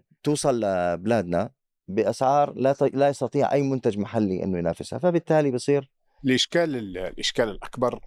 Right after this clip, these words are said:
Speaker 2: آه، أنت ذكرت، وهي مثلًا فرنسا في الاتحاد الأوروبي كانت دائمًا تعطل الاتحاد الأوروبي من أجل المزارعين ومن أجل،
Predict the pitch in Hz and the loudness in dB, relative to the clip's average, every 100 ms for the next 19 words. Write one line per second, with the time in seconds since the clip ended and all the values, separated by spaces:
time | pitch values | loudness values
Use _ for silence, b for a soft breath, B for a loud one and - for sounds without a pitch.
0 | - - b b b - 117 110 - 147 | -16 -16 b b b -2 2 2 0 0
1 | 170 - 143 - - 104 113 120 127 143 | 0 2 -2 -2 -8 -2 2 2 2 0
2 | 127 - 120 131 107 104 - - 120 107 | -2 -2 -2 -2 -6 -8 -12 -6 -2 0
3 | 156 - 185 185 156 170 160 139 143 - | 0 -2 -2 0 2 2 2 2 0 0
4 | 117 - 127 107 127 131 147 135 - 120 | -4 -2 -4 2 0 2 2 2 2 0
5 | 117 107 101 - 113 101 104 95 82 69 | 0 -2 -2 0 2 4 2 0 -10 -16
6 | - _ 104 95 - 95 101 101 | -20 _ -8 -4 -2 -2 -2 -4